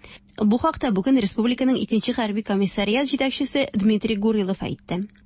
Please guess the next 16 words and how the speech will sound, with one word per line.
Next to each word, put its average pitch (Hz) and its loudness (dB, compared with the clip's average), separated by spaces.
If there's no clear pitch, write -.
Барлык 220 2
кеше 294 -2
дә 285 2
альтернатив 208 0
хезмәткә 233 0
бара 214 0
алмый. 202 0
Булганнарын 226 4
да 320 2
эшкә 214 -2
алырга 247 2
атлыгып 214 0
торучы 262 -2
оешмалар 202 0
да 226 0
әз. 196 -4